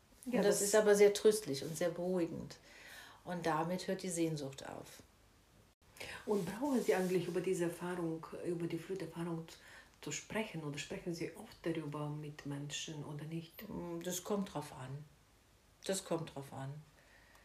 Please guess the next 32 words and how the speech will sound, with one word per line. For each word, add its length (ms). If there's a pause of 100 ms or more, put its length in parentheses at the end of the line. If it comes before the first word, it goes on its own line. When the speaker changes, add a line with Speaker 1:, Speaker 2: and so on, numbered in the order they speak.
(380)
Speaker 2:
Ähm, 680
wenn 180
es 180
sich 160
ergibt, 420
also 220
wie 60
gesagt, 240
meinen 260
Freunden 560
kann 240
ich 140
das 240
auch 180
Gott 200
sei 200
Dank, 420 (1400)
ähm, 240 (100)
jetzt 280
hier 160
durch 200
das 180
Projekt, 840
äh, 120
durch 240
das 140
Schreiben 640
wird 120
es 120
ja 200
auch 80
nochmal 600